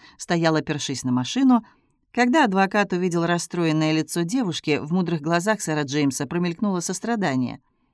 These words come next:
«Не стоит так сильно унывать, мисс Таппинс», произнёс он тихим голосом. «Запомните, отпуск —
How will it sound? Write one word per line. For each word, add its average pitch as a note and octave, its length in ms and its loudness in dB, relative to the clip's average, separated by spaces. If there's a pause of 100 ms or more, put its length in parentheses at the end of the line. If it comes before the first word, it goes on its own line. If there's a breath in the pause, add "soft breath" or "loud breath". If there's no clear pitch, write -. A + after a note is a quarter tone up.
(120)
«Не C#3 160 0
стоит F#3 340 -4
так G#3 160 -4
сильно A3+ 300 -2
унывать, B3 420 0
мисс D3+ 160 -2
Таппинс», C#3 420 -2 (280 loud breath)
произнёс D#3+ 420 0
он E3 100 0
тихим E3+ 300 -4
голосом. D#3 500 -2 (280)
«Запомните, A#3+ 760 0 (300 soft breath)
отпуск — - 580 -2